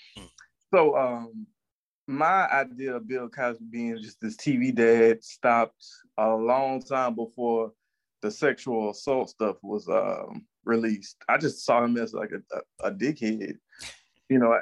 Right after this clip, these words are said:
Speaker 2: an out of touch, uh, dickhead who, you know, didn't wanna change or adapt because he was stuck in set in his ways.
Speaker 1: Yeah. Okay. Well, for me, well, first about cancel culture. To me, I don't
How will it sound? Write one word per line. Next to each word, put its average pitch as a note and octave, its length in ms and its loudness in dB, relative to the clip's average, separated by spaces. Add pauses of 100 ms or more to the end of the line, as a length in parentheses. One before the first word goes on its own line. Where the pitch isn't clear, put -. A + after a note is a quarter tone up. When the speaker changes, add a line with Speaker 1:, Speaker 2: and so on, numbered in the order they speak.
Speaker 2:
an C3 140 0
out C#3+ 200 4
of C#3+ 140 -8
touch, C#3 320 -6 (320)
uh, A2+ 400 -6
dickhead B2+ 540 -6 (600)
who, A2+ 440 0 (280)
you C3+ 140 4
know, A#2 160 6
didn't C3 280 2
wanna A#2 380 4
change B2 520 -6
or A2 140 0
adapt A#2+ 400 0
because A2 500 -8 (480)
he A#2+ 120 -4
was A2 120 -6
stuck A#2+ 240 0
in A#2 60 -2
set A#2+ 180 0
in A#2 80 0
his A#2 140 -2
ways. A#2 480 -2 (1600)
Speaker 1:
Yeah. F#2+ 180 -6 (260)
Okay. A#2 200 -2
Well, G#2 320 -12
for A2 120 -14
me, B2+ 180 -4
well, G#2+ 160 -10
first B2+ 280 -6
about G#2 220 -4
cancel A2 300 -8
culture. G#2+ 280 -8
To - 140 -14
me, D#3+ 140 2
I D3+ 120 6
don't B2 180 2